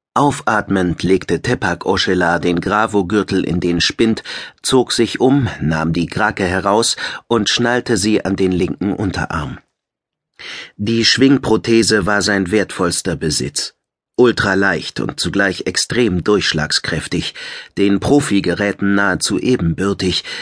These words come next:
so wie diese maßgefertigt und in mehreren Sitzungen für seine körperliche Verfassung und Spielweise nachjustiert. Tepak machte sich nichts vor. Hauptsächlich der sündteuren Gracke verdankte er,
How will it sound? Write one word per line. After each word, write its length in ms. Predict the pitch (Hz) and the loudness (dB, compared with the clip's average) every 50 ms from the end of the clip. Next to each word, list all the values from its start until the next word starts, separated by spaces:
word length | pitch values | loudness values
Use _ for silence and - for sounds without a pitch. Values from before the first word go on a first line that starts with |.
| - - - _ - | -14 -16 -12 _ -2
so 280 | 101 113 123 117 101 | 2 2 2 2 2
wie 140 | 107 101 85 | 0 -2 -2
diese 300 | - 107 107 95 98 98 | 0 0 0 0 0 0
maßgefertigt 1080 | 98 101 110 117 120 - - - 104 85 - - 104 117 117 - 139 131 - - - | 2 2 2 2 0 0 0 -2 -2 -2 -2 -2 -2 -2 0 -2 -2 -4 -2 -2 -2
und 160 | 101 104 92 | -2 0 0
in 220 | 92 92 95 92 95 | 0 0 0 2 2
mehreren 500 | 113 120 107 95 101 92 90 92 95 90 | 2 2 2 2 0 0 0 0 0 0
Sitzungen 560 | 90 113 113 98 - - 98 98 98 95 90 | 0 0 0 0 0 0 0 2 2 0 0
für 160 | - - 98 | 0 -2 -2
seine 300 | 87 - 95 92 92 87 | 0 0 0 0 0 -2
körperliche 580 | - - 123 113 - - 95 87 85 - 98 - | -2 -4 -4 -2 -2 0 0 0 -2 -2 -4 -4
Verfassung 640 | - 98 85 - - 110 110 - - 107 98 95 87 - - - - - - | -4 -4 -6 -4 -4 -4 -2 0 2 2 2 0 -2 -4 -10 -12 -14 -10 -6
und 180 | 80 85 - | -4 -2 -2
Spielweise 680 | - - - 117 110 95 82 80 80 82 82 82 92 95 | -2 -2 -2 0 0 0 0 0 0 0 0 0 0 0
nachjustiert. 880 | 98 107 107 92 - - - - - - - - - - - - - - - - - _ _ _ _ _ _ _ _ _ _ _ _ _ _ _ - | 2 2 0 0 -2 -4 -4 -4 -4 -4 -6 -4 -4 -4 -4 -4 -8 -12 -20 -20 -20 _ _ _ _ _ _ _ _ _ _ _ _ _ _ _ 0
Tepak 340 | - 123 - - 92 82 - | 0 2 2 2 0 0 2
machte 340 | 95 95 85 82 - - 80 | 0 0 0 -2 -4 -6 -4
sich 240 | 73 71 64 - | -4 -6 -6 -6
nichts 240 | 60 58 - - - | -8 -8 -6 -8 -8
vor. 340 | - - 73 71 71 73 - - - - - - - - - | -6 -4 -4 -4 -4 -4 -6 -8 -10 -10 -10 -10 -10 -4 -2
Hauptsächlich 680 | 120 120 - - - 120 113 98 - 107 104 92 - | -2 -2 -2 0 2 2 2 2 2 0 0 0 0
der 180 | - 90 90 85 | 0 0 2 2
sündteuren 800 | 80 104 117 117 101 95 - 104 107 107 107 92 98 95 95 85 | 2 2 2 2 0 -2 -2 -2 0 0 2 2 0 0 0 0
Gracke 400 | - - 104 98 95 - 85 69 | 0 0 0 0 -2 -4 -6 -6
verdankte 560 | - - 78 65 71 78 87 85 - - - | -6 -6 -4 -2 -2 -2 -2 -2 -2 -2 0
er, 240 | 71 82 90 87 | 2 2 2 2